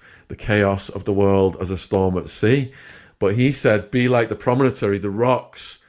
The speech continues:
the waves are crashing down upon you, but you are maintaining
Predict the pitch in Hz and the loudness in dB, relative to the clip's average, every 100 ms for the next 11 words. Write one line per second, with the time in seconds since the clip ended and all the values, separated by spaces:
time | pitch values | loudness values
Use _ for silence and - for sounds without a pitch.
0 | _ - 107 117 131 131 123 107 110 117 | _ -12 -4 2 4 4 2 -6 -6 -6
1 | 113 120 107 107 104 101 131 170 151 98 | -6 -6 -2 0 -2 -4 -2 0 0 0
2 | 98 - - - - 104 117 117 113 110 | -2 -8 -20 -16 -6 -2 2 4 2 2
3 | 110 104 123 123 123 95 95 | 0 0 -2 0 0 -2 -4